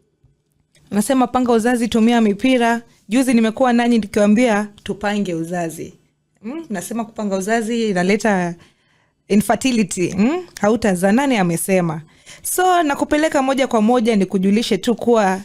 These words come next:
dunia nzima ilikuwa inawakilisha siku ya UKIMWI duniani, ah, tarehe moja Disemba. Ah, siku hii iliweza kuadhimishwa kuanz-, kutoka mwaka wa nineteen eighty-eight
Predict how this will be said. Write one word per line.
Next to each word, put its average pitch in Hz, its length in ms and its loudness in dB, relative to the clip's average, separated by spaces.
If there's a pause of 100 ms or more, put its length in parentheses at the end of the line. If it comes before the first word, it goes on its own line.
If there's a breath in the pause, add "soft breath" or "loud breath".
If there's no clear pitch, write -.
(100)
dunia 277 300 0
nzima 254 260 0
ilikuwa 214 260 0
inawakilisha 190 560 -2
siku - 260 -4
ya 196 60 2
UKIMWI 190 320 2
duniani, 220 760 2 (520 loud breath)
ah, 185 320 0
tarehe 202 400 2
moja 190 500 4
Disemba. 170 680 0 (320)
Ah, 226 260 2
siku 294 320 -2
hii 269 180 2
iliweza 226 420 2
kuadhimishwa 208 640 2
kuanz-, 185 460 -4
kutoka 233 360 -2
mwaka 214 300 2
wa 190 100 0
nineteen 185 480 0
eighty-eight 233 760 -2